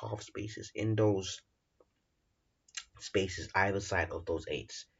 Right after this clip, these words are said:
because they, because they were so close together, you know, trying to make sure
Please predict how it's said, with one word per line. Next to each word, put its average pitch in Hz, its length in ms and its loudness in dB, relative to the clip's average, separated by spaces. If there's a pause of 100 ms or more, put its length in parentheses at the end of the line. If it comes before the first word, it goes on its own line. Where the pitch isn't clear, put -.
because 107 260 0
they, - 100 -6
because 123 300 2
they 117 100 6
were 107 80 10
so 104 180 2
close - 240 -10
together, 78 320 0 (1200)
you 92 100 -2
know, 78 140 0
trying 85 220 0
to 78 100 -2
make 82 220 -4
sure 85 140 -2